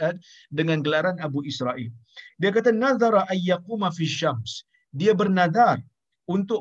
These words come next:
berdiri di tengah-tengah matahari, di bawah cahaya matahari. Nazar ni apa dia, tuan-tuan? Nazar ni ialah janji yang kita lafazkan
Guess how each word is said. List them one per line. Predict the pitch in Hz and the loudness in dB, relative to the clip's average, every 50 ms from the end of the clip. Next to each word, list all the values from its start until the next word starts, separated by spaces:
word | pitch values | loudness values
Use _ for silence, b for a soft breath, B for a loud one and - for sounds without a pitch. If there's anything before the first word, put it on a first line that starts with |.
| 190 175 | -2 -2
berdiri | 175 170 165 165 214 240 254 254 254 233 202 | -2 -2 -2 -2 -2 0 0 -2 -2 -4 -4
di | 196 - | -8 -8
tengah-tengah | 196 214 185 165 170 170 175 156 147 151 | -6 -4 -4 -4 -2 -2 -2 -2 -2 -2
matahari, | 147 147 147 139 135 131 127 139 | -4 -4 -4 -2 -2 -2 -4 -2
di | 160 185 | -2 -2
bawah | 190 175 - - | 0 -2 -2 -2
cahaya | 160 151 156 147 135 | -2 -2 0 0 -2
matahari. | 131 131 131 123 117 113 113 - _ _ _ _ _ b b b b b b - 165 | -2 -4 -4 -4 -6 -6 -8 -12 _ _ _ _ _ b b b b b b 0 2
Nazar | 202 226 220 277 277 277 | 2 4 4 4 4 4
ni | 277 269 254 | 4 2 0
apa | 262 269 240 | 0 0 0
dia, | 262 247 226 | 0 0 0
tuan-tuan? | 233 226 220 233 233 254 - _ _ _ _ _ _ - 143 165 | 0 2 2 2 2 0 -4 _ _ _ _ _ _ -4 0 2
Nazar | 185 202 202 196 262 262 233 240 254 | 2 2 2 4 4 6 6 6 4
ni | 269 262 220 | 0 -4 -2
ialah | 214 214 214 196 175 214 | 2 4 4 4 4 4
janji | 214 226 233 233 208 247 240 190 135 - - - _ _ _ _ _ _ _ _ - 151 175 | 2 2 0 -4 -6 -6 -6 -6 -8 -10 -16 -20 _ _ _ _ _ _ _ _ -8 -4 -2
yang | 208 202 196 220 | -2 -2 -2 -4
kita | 208 - 226 220 214 | -4 -2 0 2 2
lafazkan | 208 202 196 - 240 226 208 - - 208 190 165 | 2 2 0 0 0 0 0 -2 -4 -4 -4 -4